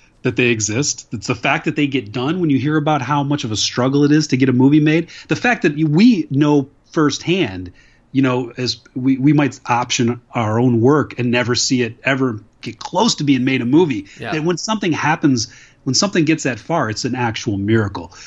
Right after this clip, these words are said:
Speaker 1: So even a movie like, like, say, Dipshit Heat that we watched,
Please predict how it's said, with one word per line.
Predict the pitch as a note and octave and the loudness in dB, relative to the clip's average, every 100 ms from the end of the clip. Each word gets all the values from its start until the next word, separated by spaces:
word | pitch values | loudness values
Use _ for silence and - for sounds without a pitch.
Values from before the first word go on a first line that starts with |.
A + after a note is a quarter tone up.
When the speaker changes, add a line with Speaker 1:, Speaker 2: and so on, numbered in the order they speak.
| - | -16
Speaker 1:
So | - - D#3 C#3+ - | -2 2 4 2 0
even | F3+ A3+ A#3+ | 2 4 6
a | |
movie | F3+ F#3 E3+ | 4 4 4
like, | C3+ C3+ C3+ - B2 | 4 0 -4 -12 -6
like, | A#2+ | -4
say, | A2 A#2+ | 0 0
Dipshit | G#2+ A#2+ A#2 - G2+ | 2 0 0 -4 -2
Heat | A#2+ F3 | -2 -2
that | - | -4
we | F#2+ | -4
watched, | G2 F#2+ G2+ - | -4 -2 -2 -2